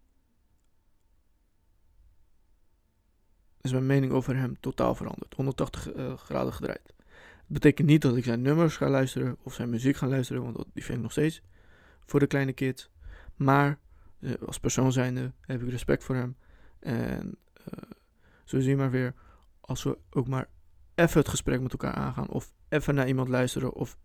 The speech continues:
even iemand uit laten praten, dan verandert het zoveel.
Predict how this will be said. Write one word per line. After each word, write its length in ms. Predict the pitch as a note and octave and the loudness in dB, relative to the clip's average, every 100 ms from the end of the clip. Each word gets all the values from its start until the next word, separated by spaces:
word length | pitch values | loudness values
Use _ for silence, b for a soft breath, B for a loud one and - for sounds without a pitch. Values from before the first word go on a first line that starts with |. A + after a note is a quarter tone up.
| - | -2
even 220 | D3+ D3+ | -2 2
iemand 280 | D3 C#3 B2+ | 2 2 2
uit 180 | C3+ C3 | 0 2
laten 220 | B2 B2 | 0 0
praten, 460 | - B2 A#2+ C3 - b b b b b b b _ _ - | -2 -2 -2 -6 -8 b b b b b b b _ _ -8
dan 320 | - B2 B2 | -2 0 0
verandert 400 | A#2 C3 B2 B2 | -2 -2 -2 -2
het 140 | B2+ - _ _ | -4 -8 _ _
zoveel. 720 | - B2+ B2 B2 - B2+ - | 0 4 4 2 0 0 0